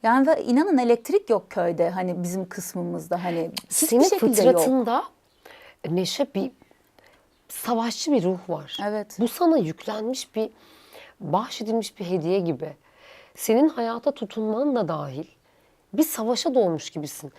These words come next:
Speaker 1: Evet.
Speaker 2: Ay, herkes fıtratıyla doğ-, doğar diyorlar ya. Sen zaten daha kendi yaşamını kendin kazanmışsın. Bir ikna ile anneni kendi karnındayken ikna etmişsin.
Speaker 1: Evet.
Speaker 2: Çok ilginç.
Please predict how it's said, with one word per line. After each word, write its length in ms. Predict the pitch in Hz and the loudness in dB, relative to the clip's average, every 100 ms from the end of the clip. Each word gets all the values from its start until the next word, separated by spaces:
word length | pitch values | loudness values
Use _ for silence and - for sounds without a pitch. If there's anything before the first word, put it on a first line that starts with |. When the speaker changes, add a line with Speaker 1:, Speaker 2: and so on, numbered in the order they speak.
| 190 | -6
Speaker 1:
Evet. 200 | 214 226 | -2 -2
Speaker 2:
Ay, 220 | 202 208 | -4 -4
herkes 380 | 233 320 302 - | -2 -2 -2 -2
fıtratıyla 480 | 247 269 277 294 | -2 -2 0 0
doğ-, 540 | 208 220 226 208 233 175 | 4 4 4 0 -2 2
doğar 440 | 214 226 247 196 | 0 2 -2 -2
diyorlar 420 | 196 226 254 294 | 0 2 0 -2
ya. 240 | 220 156 143 - - - _ _ | -4 -4 -8 -18 -20 -20 _ _
Sen 300 | - 302 285 | -2 0 2
zaten 460 | 202 320 285 202 | 2 -2 0 0
daha 160 | 220 277 | -2 -6
kendi 340 | - 170 214 | -8 -4 0
yaşamını 420 | 247 - 247 240 | 2 0 -2 -2
kendin 420 | 165 - 139 165 214 | -2 -10 -8 -6 -4
kazanmışsın. 720 | 202 156 143 139 - - 147 - - - - _ | -4 -6 -8 -12 -14 -18 -20 -20 -20 -20 -20 _
Bir 120 | 208 277 - | -4 -4 -10
ikna 380 | - - 220 | -8 -4 0
ile 120 | 294 240 | 2 2
anneni 400 | 180 175 202 233 | 0 -2 0 -2
kendi 320 | 180 165 196 | -4 -6 -6
karnındayken 840 | 233 170 170 170 175 202 285 - 175 | -6 -8 -6 -4 -4 -4 -8 -6 -8
ikna 340 | 147 175 233 | -8 -10 -8
etmişsin. 480 | 226 - 151 - 165 | -8 -10 -16 -14 -4
Speaker 1:
Evet. 220 | 190 208 | -2 -2
Speaker 2:
Çok 100 | 233 | -2
ilginç. 400 | 240 175 156 - | -2 -2 -6 -10